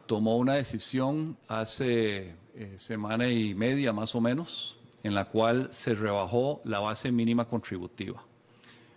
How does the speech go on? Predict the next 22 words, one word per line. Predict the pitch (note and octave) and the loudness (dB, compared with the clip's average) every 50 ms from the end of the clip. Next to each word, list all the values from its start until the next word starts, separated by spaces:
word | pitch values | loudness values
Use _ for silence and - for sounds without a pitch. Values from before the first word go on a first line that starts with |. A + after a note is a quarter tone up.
| _ - | _ 0
Esto, | - A#2 A2+ A2+ - - D3 C#3+ C#3+ D3 C#3+ - - - - | 2 2 2 2 2 0 2 2 2 0 -2 -4 -12 -12 -6
eh, | - A#2 G#2 G2 G2 F#2+ F#2 F#2 F2+ F2 E2+ F#2 - - | -4 -2 -2 0 -2 -2 -2 -2 -4 -6 -8 -10 -8 -2
inhabilita | C3 B2 A2+ A2 G#2+ G#2+ G#2+ G#2+ A#2+ B2+ B2 - - D#3+ D#3+ D#3 - - - - | 0 2 2 2 2 2 2 4 2 2 2 0 -6 -6 -6 -8 -10 -16 -14 -8
que, | - A2 G#2 G#2 G2+ G2 G2 F#2+ F#2 F#2 F2+ F2+ - - - | -4 -2 0 0 0 0 0 0 -2 -2 -4 -6 -10 -16 -14
que | - - G#2 G2 F#2+ F#2 | -8 -4 -2 0 0 0
empresas, | F#2 F#2 F2 - A2+ B2 C3+ C3+ - - D3+ C#3 C#3+ C#3 - - - - - | -2 -2 -2 0 2 2 2 2 2 2 2 2 2 0 0 -2 -2 -6 -8
y, | - G#2 F#2+ | -10 -10 -8
pero | - - A2 G#2 G#2 G2+ G2+ G2+ - - | -6 -6 -6 -4 -2 -2 -2 -2 -2 -2
además | G2+ G2+ G2 G2 A2 B2 C3 - | -2 -2 0 0 0 0 0 -2
que | - - G#2+ | -4 -6 -6
trabajadores | - - G2 G2 G2 G#2 A2+ A#2+ A#2 | -4 -2 -2 -2 0 0 -2 -2 0
independientes | C3 B2+ A2 - - F#2+ F#2+ F2+ A2+ B2 C3 C3+ - - C#3+ B2 - | 0 0 0 0 -4 -6 -2 0 2 2 2 0 -2 -4 -6 -6 -4
y, | A#2 G#2 | -4 -4
y | G2 - - A2+ G#2+ G2 | -4 -4 -4 -4 -2 -2
asegurados | F#2+ F#2 - G#2+ F#2+ F#2+ G2 G#2 G#2+ A#2 B2 A#2+ | -2 -4 -4 -4 -4 -2 0 0 2 2 2 2
voluntarios | A#2+ A#2+ A2+ G#2 F2+ - A#2+ A#2+ B2+ D3+ E3+ D#3+ - - - - - _ _ - - - - - - _ _ _ _ _ _ - - _ _ _ - | 0 0 0 -2 -2 -2 -2 0 0 -2 -4 -8 -10 -12 -16 -18 -20 _ _ -20 -20 -20 -20 -20 -20 _ _ _ _ _ _ -20 -20 _ _ _ -4
reduzcan | G#2+ G#2 A2 G#2+ A#2+ D#3+ E3+ - - - G#2+ G2+ F2+ - - - - - - - - - | 0 2 4 6 6 6 4 2 0 -4 -4 -4 -6 -10 -16 -20 -20 -20 -20 -20 -20 -14
sus | - - E3 D#3+ C#3 - | -6 -2 0 0 0 0
cuotas | - D3+ C3 B2 - - C3 C3 - - - - - - - - - - - _ _ - | -2 -2 -2 -2 -2 -4 -6 -6 -6 -8 -10 -12 -14 -18 -20 -20 -20 -20 -20 _ _ -4
a | A2 G#2+ | -2 -2
la | F#2+ F#2+ - | -2 -2 0
caja. | - C3 B2+ A#2+ A2 - - - | 0 0 0 0 -4 -6 -8 -12